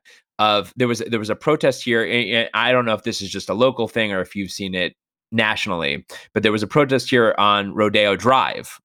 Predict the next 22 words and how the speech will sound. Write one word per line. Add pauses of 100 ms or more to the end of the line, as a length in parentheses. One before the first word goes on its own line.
(140)
which
is,
for
those
who
don't
know,
who
don't
live
in
L
A,
Rodeo
Drive
is
sort
of
the
heart
of (200)
wealthy